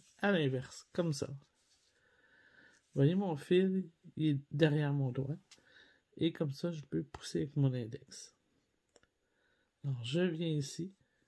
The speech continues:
et je positionne comme ça ici. Alors, c'est sûr que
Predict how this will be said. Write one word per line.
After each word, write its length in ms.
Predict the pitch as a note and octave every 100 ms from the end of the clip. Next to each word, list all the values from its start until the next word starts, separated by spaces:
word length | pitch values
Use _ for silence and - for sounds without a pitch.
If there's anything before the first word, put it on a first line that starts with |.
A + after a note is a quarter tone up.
| _ _ -
et 220 | F#3+ F#3+ _
je 300 | - E3+ D#3+
positionne 880 | E3 - E3 D3+ C#3 - D3 D3 C#3+
comme 200 | C#3 C#3
ça 160 | C3+ A#2+
ici. 320 | B2+ - A#2 - _ _ _ _ _ _ _ _ _ _ _ _ _ _ _ _ _ _ _
Alors, 380 | B2+ C3+ B2+ B2+
c'est 260 | - - G#3+
sûr 320 | G3+ G#3 F#3
que 280 | E3 C#3